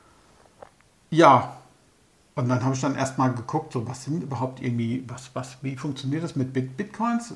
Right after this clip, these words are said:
Da mal schlau gemacht, was das überhaupt ist, wie es funktioniert. Ähm, und, und, und, ja, dass ich halt überhaupt eine Ahnung hab, was da passiert. Und, ähm, also das ist Bitcoin-Trading und,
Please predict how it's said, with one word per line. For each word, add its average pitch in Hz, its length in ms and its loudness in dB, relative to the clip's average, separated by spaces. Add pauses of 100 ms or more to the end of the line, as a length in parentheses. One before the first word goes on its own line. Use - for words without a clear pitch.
Da 151 140 -4
mal 147 180 -2
schlau 139 280 -2
gemacht, 214 320 0 (500)
was 127 180 -4
das 127 140 -6
überhaupt 117 360 -4
ist, 208 240 -6
wie 135 60 -2
es 131 100 -6
funktioniert. 131 680 -2 (720)
Ähm, 139 720 2
und, 143 320 -4
und, - 240 -10
und, 127 280 -10 (1000)
ja, 135 360 2 (540)
dass 131 140 -6
ich - 60 -2
halt 135 140 2
überhaupt 131 320 -2
eine 131 80 2
Ahnung 180 300 2
hab, 143 240 -4
was 127 200 -2
da 123 80 0
passiert. 127 500 -4
Und, 123 380 -4
ähm, 127 260 -4
also 123 220 -2
das 127 200 -6
ist 127 160 -14
Bitcoin-Trading 143 1160 -2
und, 139 420 -6